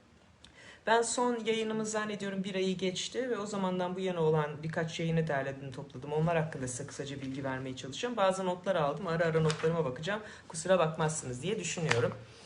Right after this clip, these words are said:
Ee, sars cov iki nörolojik etkilenim yapıyor dedik ve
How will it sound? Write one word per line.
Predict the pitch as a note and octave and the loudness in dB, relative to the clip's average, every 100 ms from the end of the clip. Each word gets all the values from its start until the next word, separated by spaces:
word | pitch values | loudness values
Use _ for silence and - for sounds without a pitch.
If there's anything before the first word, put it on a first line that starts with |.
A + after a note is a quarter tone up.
| - - - - - - - | -18 -16 -16 -18 -18 -18 -6
Ee, | G#3 G#3+ G#3+ G#3+ G#3 G3 | -4 -4 -6 -6 -8 -8
sars | - C#4 C4 - | 0 2 2 0
cov | B3+ | -4
iki | B3 C4 | -4 0
nörolojik | B3 A#3+ A#3+ A#3 - | 2 2 2 0 -2
etkilenim | A#3 - A3 A3 A3 | -2 -2 -2 0 0
yapıyor | A3+ - B3 A#3 | -2 0 0 0
dedik | A3 B3 B3 | -2 -6 0
ve | A#3+ | 0